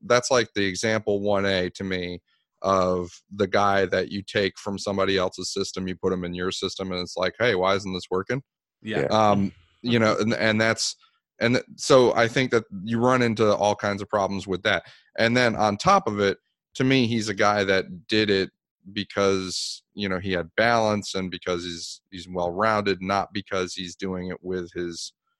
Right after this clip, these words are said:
Speaker 1: really, you know, uh, compelling physical ability. I think at least Yannick Ngakoue, you look at him, you're like, "My God, he's fast." You know, "My God, he's fast a-, around the edge." He's like Cam
Speaker 2: Yes.
Speaker 1: Wake.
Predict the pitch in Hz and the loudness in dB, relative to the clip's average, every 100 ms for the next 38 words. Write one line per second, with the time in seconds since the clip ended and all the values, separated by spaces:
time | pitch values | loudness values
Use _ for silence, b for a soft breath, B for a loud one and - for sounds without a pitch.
0 | _ _ 92 95 95 90 92 90 87 80 | _ _ -8 -2 0 0 0 -2 -6 -12
1 | _ _ _ _ _ _ 95 90 85 82 | _ _ _ _ _ _ -8 -6 -6 -8
2 | 82 82 - - 95 - 92 92 87 85 | -6 -8 -8 -6 -6 -4 -4 -2 -4 -8
3 | - 92 87 - 82 82 78 92 107 123 | -8 -6 -6 -6 -6 -6 -4 -2 -2 -4
4 | b b b b - 95 104 98 78 110 | b b b b -6 -2 0 0 2 2
5 | 117 - - 95 95 98 95 92 90 90 | 2 -2 -8 -4 -2 -2 -2 -2 -4 -2
6 | 90 87 95 92 90 90 - _ _ _ | -2 -2 -2 0 0 -2 -6 _ _ _
7 | 101 98 98 92 90 90 87 87 87 82 | 0 2 2 0 -2 -6 -4 -4 -4 -4
8 | 92 90 78 85 85 80 - - - - | -2 -2 0 -2 -2 -4 -10 -10 -10 -14
9 | - - - 104 92 98 98 90 87 85 | -20 -20 -8 -4 0 0 2 0 0 -2
10 | - 85 87 80 85 - 90 87 82 85 | -2 -2 -2 -4 -6 -4 -6 -6 -8 -10
11 | 80 78 87 82 80 - 87 80 78 73 | -10 -10 -8 -6 -6 -6 -8 -8 -10 -16
12 | _ | _